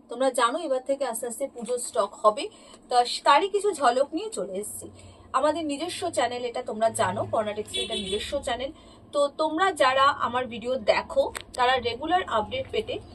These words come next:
এই চ্যানেলটিকে কিন্তু সাবস্ক্রাইব করে রাখবে আর বেল আইকনটিকে প্রেস করে রাখবে, একদম নোটিফিকেশন পেয়ে যাবে। আর যারা পছন্দ করো আমার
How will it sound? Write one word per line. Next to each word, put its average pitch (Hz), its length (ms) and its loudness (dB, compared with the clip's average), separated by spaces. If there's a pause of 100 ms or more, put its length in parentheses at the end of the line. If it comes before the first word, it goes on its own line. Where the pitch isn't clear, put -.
(180)
এই 254 340 -6
চ্যানেলটিকে 214 520 -4
কিন্তু 196 300 -8 (260)
সাবস্ক্রাইব 262 420 0
করে 196 160 -6
রাখবে 175 360 -6 (340)
আর 185 240 4
বেল 254 240 2
আইকনটিকে 302 500 0
প্রেস - 240 -6
করে 277 220 2
রাখবে, 285 340 -2 (360)
একদম 214 360 -6
নোটিফিকেশন 214 540 -2
পেয়ে 180 200 -6
যাবে। 165 260 -10 (380)
আর - 160 -6
যারা 240 320 2
পছন্দ 330 460 2
করো 269 280 8
আমার 226 220 0